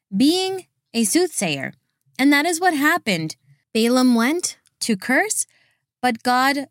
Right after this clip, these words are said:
made him give a blessing, because later on we see the blessing, and God used the soothsayer, Balaam, to bless the people of Israel,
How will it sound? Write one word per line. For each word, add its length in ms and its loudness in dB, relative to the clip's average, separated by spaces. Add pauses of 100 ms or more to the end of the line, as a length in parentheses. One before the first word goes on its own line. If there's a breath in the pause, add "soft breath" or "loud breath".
(340)
made 280 2
him 220 4
give 220 -2
a 120 2
blessing, 520 -2
because 400 -2
later 300 0
on 320 0
we 140 0
see 360 0
the 160 0
blessing, 640 0 (840 soft breath)
and 240 0
God 380 0
used 520 0
the 120 -4
soothsayer, 920 -2 (280)
Balaam, 580 0 (600)
to 120 0
bless 360 0
the 120 -2
people 380 0
of 100 -2
Israel, 540 -2